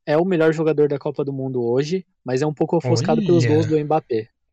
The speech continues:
Speaker 2: Polêmicas, hein, cara? De to-, de toda a Copa, você acha que ele é o, o melhor jogador?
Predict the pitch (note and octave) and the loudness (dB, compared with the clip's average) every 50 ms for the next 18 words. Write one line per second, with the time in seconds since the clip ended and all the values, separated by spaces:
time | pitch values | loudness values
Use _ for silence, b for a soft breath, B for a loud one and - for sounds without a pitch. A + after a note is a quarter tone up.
0 | _ _ C3+ D#3+ G3 F3+ D3+ D#3 E3 E3 D3+ C3 B2 C3 A#2+ A#2 A#2+ B2 C3 F3 | _ _ -8 -6 -4 -4 -2 -4 -4 -4 -4 -6 -4 -4 -2 0 0 0 -2 -4
1 | G3 - - B2+ A#2 A2+ A#2 A#2+ A#2 A#2+ A#2+ B2 - B2+ B2 - - C#3+ D#3 G#3+ | -6 -6 -6 -4 -4 -2 -2 -4 -4 -4 -6 -8 -8 -10 -10 -8 -6 -2 -2 -2
2 | A#3+ A#3+ E3+ D3 C3+ C#3 C3 B2+ - F3+ G#3+ A#3+ C4+ E3+ B2+ - - C#3+ C#3 G3+ | -2 -2 -4 -4 -4 -6 -6 -6 -4 -4 -4 -2 -2 -4 -6 -6 -6 -6 -4 -4
3 | C4+ C4+ - D3 - - C#3 C#3+ C#3+ - - C#3+ D3 C#3+ C#3 C#3 C#3 C3 B2+ B2 | -4 -4 -4 -6 -4 -4 -4 -6 -6 -8 -8 -6 -4 -4 -4 -4 -4 -6 -6 -8
4 | - D#3 C#3+ C3+ - D#3 C#3 C3+ C#3+ F#3 G#3+ G3+ E3 D3 C#3+ D#3 G#3+ D4+ C#4 - | -8 -8 -8 -8 -6 -6 -4 -4 -2 -2 -2 -4 -4 -4 -4 -4 -4 -6 -6 -10